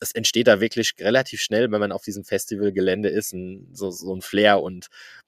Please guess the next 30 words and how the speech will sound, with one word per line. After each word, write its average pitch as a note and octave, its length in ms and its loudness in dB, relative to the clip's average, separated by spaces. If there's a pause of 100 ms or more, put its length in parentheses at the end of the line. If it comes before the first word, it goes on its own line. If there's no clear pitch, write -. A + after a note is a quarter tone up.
nur C3 280 8
um B2+ 120 2
das B2 200 4
Ganze C3 280 2
noch A2+ 140 2
mal A2+ 180 4
so A2+ 80 0
ein G#2 120 -6
bisschen A2+ 280 -4
zu - 120 -10
verdeutlichen, C3+ 960 0
wie A#2+ 100 -4
besonders G#2+ 460 -2
das - 160 -8
Hammer A2+ 260 2
Open G#2 240 -2
Air A2 240 0
ist, C#3 200 0 (440)
da - 120 2
ist A2 200 -2
mir A2 140 2
eine B2+ 520 0
in A#2+ 280 -6
der A#2 80 6
Vorbereitung, A#2+ 840 4
ein A2+ 180 -4
Abend A#2 460 -2
in A#2 160 -10
Erinnerung A#2+ 480 0
geblieben. C3+ 540 -2